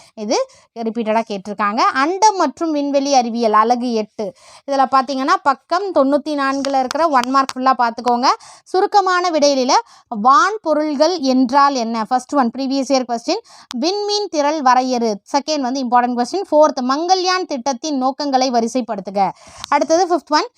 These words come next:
கிரையோஜெனிக் எரிபொருள் என்றால் என்ன? அடுத்து விரிவாக விடையில சந்திராயன் ஒன்னின் சாதனைகள் யாவை இருக்கு இல்லையா? இது ரிப்பீட்டடா கேட்டிருக்காங்க ரெண்டு டிஸ்ட்ரிக்ட்ல. அடுத்து அலகு ஒன்பது, நம்மை சுற்றியுள்ள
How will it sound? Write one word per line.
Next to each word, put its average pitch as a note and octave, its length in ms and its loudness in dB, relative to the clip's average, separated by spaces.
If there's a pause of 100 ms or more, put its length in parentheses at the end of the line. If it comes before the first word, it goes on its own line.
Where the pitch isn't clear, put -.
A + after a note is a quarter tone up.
(220)
கிரையோஜெனிக் E4+ 560 2
எரிபொருள் D4+ 520 -2
என்றால் B3+ 480 0
என்ன? G3+ 340 -4 (340)
அடுத்து C#4+ 260 -2
விரிவாக F#4 460 2
விடையில C4 440 2 (240)
சந்திராயன் F4+ 600 2
ஒன்னின் D4 380 2
சாதனைகள் D#4+ 760 2
யாவை C4 380 2
இருக்கு C4 220 -4
இல்லையா? E4 280 0
இது B3 240 -2
ரிப்பீட்டடா B3+ 480 0 (120)
கேட்டிருக்காங்க A3+ 420 -2
ரெண்டு A3 220 -2
டிஸ்ட்ரிக்ட்ல. G#3 440 -6 (640)
அடுத்து C4 320 0 (920)
அலகு D#4+ 460 2
ஒன்பது, D4 480 0
நம்மை D#4+ 360 0
சுற்றியுள்ள D#4+ 640 0